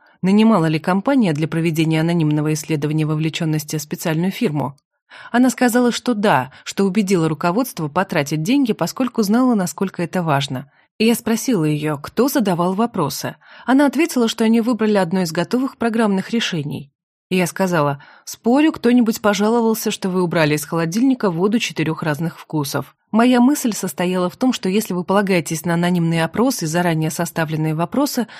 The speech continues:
то не получите верной информации.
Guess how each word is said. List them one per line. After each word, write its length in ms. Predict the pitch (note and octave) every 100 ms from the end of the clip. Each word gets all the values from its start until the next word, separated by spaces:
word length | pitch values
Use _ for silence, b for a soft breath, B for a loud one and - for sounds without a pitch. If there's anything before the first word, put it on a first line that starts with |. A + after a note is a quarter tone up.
| B
то 80 | -
не 140 | E4 D#4+
получите 600 | C4+ B3+ C#4+ C#4+ - C4
верной 340 | F#3 G3 F#3+
информации. 800 | F3 - E3+ D#3+ C#3+ - C#3 -